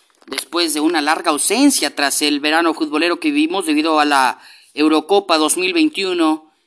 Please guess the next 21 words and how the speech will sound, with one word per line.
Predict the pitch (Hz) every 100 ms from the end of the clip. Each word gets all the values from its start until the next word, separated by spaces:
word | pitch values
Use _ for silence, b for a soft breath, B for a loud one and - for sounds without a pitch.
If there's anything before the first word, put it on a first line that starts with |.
| _
y | 143 180 180
a | 170
la | 175 156
Copa | - 185 185 175 -
América, | 143 151 196 208 175 170
las | 175 139
cuales | - 165 156
fueron | - 170 156
ganadas | 156 170 160
por | - 175 170
Italia | 165 147 170 180 160 151 156 _ _ _ _ _ _ _
y | 185 196
por | 196 - 180 185 -
la | 160 151
selección | 165 160 156 185 185
de | 180
Argentina | 160 - 165 160 233 180
después | 160 151 - 175
de | 160
veintiocho | 165 160 160 175 - 175
años. | 196 220 226 -